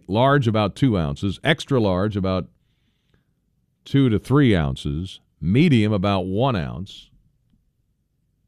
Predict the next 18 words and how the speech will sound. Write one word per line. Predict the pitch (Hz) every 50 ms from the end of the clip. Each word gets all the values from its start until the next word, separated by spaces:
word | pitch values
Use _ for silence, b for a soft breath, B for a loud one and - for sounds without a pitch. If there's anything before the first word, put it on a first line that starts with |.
| _ _ _ _ _ _ _ _ _ _ _
one | - 90 92 92
and | 85 78
three | - 92 87
quarters, | 76 - 101 101 90 76 73 71 69 80
I | 76
guess. | 69 73 73 78 -
That | - 80 - -
print's | 101 95 82 -
really | 92 85 76 71
small. | - - 87 73 62 64 76
Small, | - - - 117 135 147 139
about | 131 113 113 113 107 95 -
one | 98 98 107 113 120 113
and | 101 92
a | 85
quarter | - - 123 131 120 104 92 85
ounce. | 78 73 69 73 90 101 - - - _ _ _ _ _ _ _ _ _ _ _ _ _ _ _ _ _ _ _ -
Peewee, | - 147 180 220 208 147 113 90 76 62 58 57 -